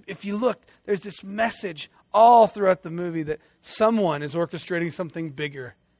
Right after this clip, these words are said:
than they can do alone. But that's, you and I are hobbits,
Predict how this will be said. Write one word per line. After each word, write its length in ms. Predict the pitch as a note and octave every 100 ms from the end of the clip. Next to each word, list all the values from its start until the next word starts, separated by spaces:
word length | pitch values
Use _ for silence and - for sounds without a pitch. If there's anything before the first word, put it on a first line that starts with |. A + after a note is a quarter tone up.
| _
than 120 | E3
they 100 | D#3
can 180 | D3+ D#3
do 160 | C#3 C#3
alone. 380 | C#3+ D#3 C3+ B2 _ _ _ _ _ _ _ _ _ _ _ _
But 120 | A#3+
that's, 260 | C4 - -
you 160 | C4 D#4+
and 80 | C#4+
I 80 |
are 100 | G#3+
hobbits, 600 | F#3 G#3 A3+ F3+ - -